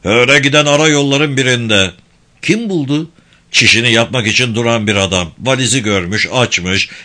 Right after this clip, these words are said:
ve içinde Runfeld'in adı olan kağıtları görmüş. Cinayetle ilgili haberleri duyduğu için de polisi arayarak valizi bulduğunu haber verdi.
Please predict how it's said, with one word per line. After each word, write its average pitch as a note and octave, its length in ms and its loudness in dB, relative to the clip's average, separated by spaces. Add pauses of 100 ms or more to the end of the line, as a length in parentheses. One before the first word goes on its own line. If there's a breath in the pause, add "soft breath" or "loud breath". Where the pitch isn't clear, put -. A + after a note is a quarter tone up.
ve C3 160 2
içinde D3 380 0
Runfeld'in D3 680 0
adı C#3+ 220 0
olan C#3+ 320 0
kağıtları A#2 520 -2
görmüş. F#2 560 -2 (360 loud breath)
Cinayetle D3+ 560 2
ilgili A2+ 240 0
haberleri A#2 580 0
duyduğu A2+ 340 -2
için G2 280 -2
de A2 140 0
polisi B2+ 360 -2
arayarak G#2 540 0
valizi C3+ 360 0
bulduğunu C3 360 -2
haber A2 340 0
verdi. F#2 460 0